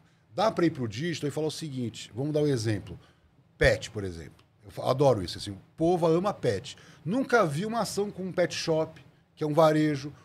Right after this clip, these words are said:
os jogadores com seus pets, o torcedor que pode postar foto com pets, você entende? Agora imagina que tem trinta setores da economia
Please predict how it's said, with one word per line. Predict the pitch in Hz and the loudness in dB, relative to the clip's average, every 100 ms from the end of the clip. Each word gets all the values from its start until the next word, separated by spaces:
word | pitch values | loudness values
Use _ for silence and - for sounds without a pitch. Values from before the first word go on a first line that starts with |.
| _ - | _ -10
os | 120 | 0
jogadores | 156 156 143 156 151 | 4 4 6 4 2
com | - | -2
seus | 147 147 135 | -4 -4 -4
pets, | - 156 151 - - - - - - | -2 0 0 -4 -14 -18 -20 -20 -14
o | |
torcedor | - 156 160 151 156 - | -4 -2 0 2 2 2
que | |
pode | - 147 | 0 -4
postar | 123 151 147 | -2 -2 0
foto | 156 147 | 0 -2
com | 147 | -4
pets, | 139 160 | -4 -4
você | 165 | -4
entende? | 156 170 160 | -4 -4 -2
Agora | 156 185 | -2 0
imagina | 180 170 208 | 0 -2 -4
que | |
tem | 202 175 | -6 -6
trinta | 220 254 226 | -4 -4 -2
setores | 196 185 180 147 | -4 -4 -4 -4
da | 135 | -6
economia | 131 123 113 113 98 | -6 -6 -4 -6 -8